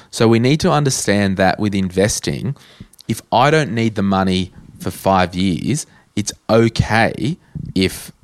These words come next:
investment markets go up and down a little bit, because on balance, over the longer term, it's all good, baby.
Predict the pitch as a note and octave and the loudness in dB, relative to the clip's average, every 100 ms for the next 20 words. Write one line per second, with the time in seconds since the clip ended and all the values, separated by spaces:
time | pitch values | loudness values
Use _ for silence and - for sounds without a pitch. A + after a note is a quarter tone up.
0 | _ - F#2 F#2 F2+ E2 E2 F2 - - | _ -4 -2 0 -2 -2 -2 -2 -2 -4
1 | D#2+ F2 E2 F#2 E2+ D#2+ D2+ C2+ - - | 0 2 0 -2 -2 -2 -2 -2 -6 -6
2 | E2+ D#2+ D2+ - E2+ - G2 F2 - - | -4 -4 -4 -4 -6 0 0 0 -6 -20
3 | - - A2 G2+ F2+ F2 F2+ E2 - - | -12 -2 -2 0 0 0 -2 -4 -8 -8
4 | - _ _ _ _ G2+ G2+ F2+ F2 F#2 | -10 _ _ _ _ -2 -2 -2 0 0
5 | F#2 F2+ F2+ F2 F2 F2 F#2 _ _ _ | 0 -4 -2 -2 0 -2 -6 _ _ _
6 | _ - - F#2 - E2+ E2 E2+ D#2+ B1+ | _ -20 -10 -8 -2 -2 -2 -4 -4 -6
7 | G1+ G1+ | -6 -10